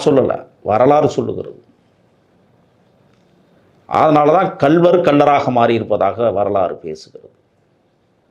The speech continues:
அவர்கள்தான் மறவர் என்றும் பரிணமித்து நிற்கிறார்கள். இன்றைக்கு முக்குளத்தோர் என்கிற போர்வையில் மகத்தான மாமனிதர், மண்ணுரிமை தலைவர்,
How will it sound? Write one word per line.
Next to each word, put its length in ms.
அவர்கள்தான் 600
மறவர் 340
என்றும் 500
பரிணமித்து 480
நிற்கிறார்கள். 580
இன்றைக்கு 340
முக்குளத்தோர் 600
என்கிற 280
போர்வையில் 540
மகத்தான 600
மாமனிதர், 560
மண்ணுரிமை 600
தலைவர், 560